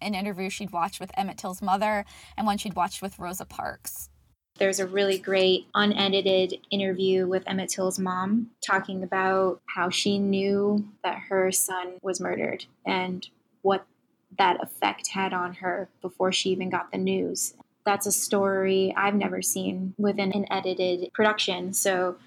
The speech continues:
Speaker 2: I was completely enthralled in her storytelling. One of my favorite things to witness in these raw interviews is that there's a person, say, Rosa Parks, sitting there, and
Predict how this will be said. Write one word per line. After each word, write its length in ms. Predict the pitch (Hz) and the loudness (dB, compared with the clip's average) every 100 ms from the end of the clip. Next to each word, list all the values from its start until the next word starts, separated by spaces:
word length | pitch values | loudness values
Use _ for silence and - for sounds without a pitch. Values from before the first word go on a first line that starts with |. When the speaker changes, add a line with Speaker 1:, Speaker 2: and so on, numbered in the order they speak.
| _ - | _ 0
Speaker 2:
I 120 | 196 | 2
was 140 | 190 | 2
completely 460 | - 196 190 175 180 | 0 0 2 2 0
enthralled 580 | 180 180 175 180 - - - - | -4 0 0 0 -4 -6 -20 -8
in 160 | 190 180 | -4 -4
her 300 | 190 175 175 | 0 -2 -2
storytelling. 760 | - - - 180 190 185 185 196 - _ _ _ - | -2 0 2 0 0 0 -2 -4 -10 _ _ _ -2
One 180 | 226 | 0
of 60 | 233 | 2
my 140 | 220 | 0
favorite 340 | 214 208 190 196 | 0 -2 -2 -4
things 440 | 196 190 190 - | -8 -6 -4 -2
to 520 | - 214 190 180 180 180 _ _ - | -2 -2 -2 -2 -4 -6 _ _ -6
witness 720 | 202 196 220 240 247 - - - - | -2 -2 0 -2 -2 -2 -6 -10 -4
in 180 | 233 226 | -2 0
these 200 | 233 233 | 0 2
raw 220 | 247 254 | 2 4
interviews 720 | 247 262 254 262 262 269 - - _ _ _ _ _ _ _ - | 2 0 0 -4 -6 -8 -12 -12 _ _ _ _ _ _ _ 0
is 240 | 214 214 | 0 0
that 420 | - 190 190 185 - - | 0 0 0 -2 -10 -4
there's 240 | 214 208 233 | 0 0 -2
a 40 | |
person, 520 | - 214 208 196 185 | -2 0 0 -4 -4
say, 420 | - 185 185 180 - _ _ | -4 -2 -2 -4 -8 _ _
Rosa 300 | 208 202 208 | 0 2 0
Parks, 580 | - 196 185 - - - _ _ _ _ _ _ _ - | 0 2 2 0 -4 -4 _ _ _ _ _ _ _ -4
sitting 380 | - 214 202 190 | 2 2 2 -2
there, 260 | 185 185 | -4 -4
and 300 | - 214 208 | -2 0 -2